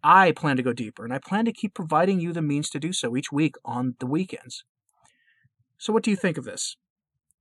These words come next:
I know I didn't spend much time on the negative Francis effect, the loss of faith of many, many parishes closing, confusion and error being taught with the smell of incense to pass it off as Catholicism. I could easily make an hour-long video on all of that, but instead I want to know what you think about this.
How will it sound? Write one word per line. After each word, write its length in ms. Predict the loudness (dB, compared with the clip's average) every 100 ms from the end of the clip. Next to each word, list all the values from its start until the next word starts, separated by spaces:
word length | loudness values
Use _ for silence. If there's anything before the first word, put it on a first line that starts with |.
| _ 2
I 100 | 4
know 140 | 6
I 40 |
didn't 200 | 6 4
spend 220 | 0 0 0
much 180 | 0
time 300 | -2 -2 0
on 80 | 0
the 80 | 0
negative 320 | -2 -4 -6
Francis 440 | -6 -10 -10 -10 -10
effect, 360 | -4 -2 -2 -4
the 80 | -6
loss 380 | -2 -4 -4 -12
of 100 | -12
faith 280 | -6 -6 -6
of 120 | -8
many, 280 | -8 -8 -10 -12 -20 -20 _
many 220 | -2 0
parishes 420 | 0 2 0 0 -6
closing, 440 | 0 2 0 -8 _ _
confusion 520 | -14 -8 -2 0 0
and 80 | 0
error 220 | 2 2 2
being 220 | 0 -4
taught 280 | -6 -10 -8
with 60 | -8
the 60 |
smell 380 | -6 -4 -2 0
of 100 | 0
incense 560 | -2 -4 -8 -10 -12 -14
to 100 | -16
pass 320 | -8 -6 -6
it 60 | -8
off 140 | -8 -10
as 80 |
Catholicism. 680 | -10 -2 2 2 0 -12 -16 _ -20 -20 -20 -10
I 80 | -6
could 140 | -2
easily 240 | 0 4 4
make 240 | 4 0
an 100 | -2
hour-long 480 | 0 2 4 4 2
video 260 | 0 -2 -2
on 120 | -6
all 220 | -8 -8
of 60 | -8
that, 160 | -16 -20 _ _ _ _ -2
but 80 |
instead 340 | 0 4 6 8
I 60 |
want 240 | 8 4 0
to 80 | 0
know 100 | 0
what 160 | 0
you 60 | -4
think 240 | -2 -2
about 240 | -4 -12 -16
this. 260 | -18 -18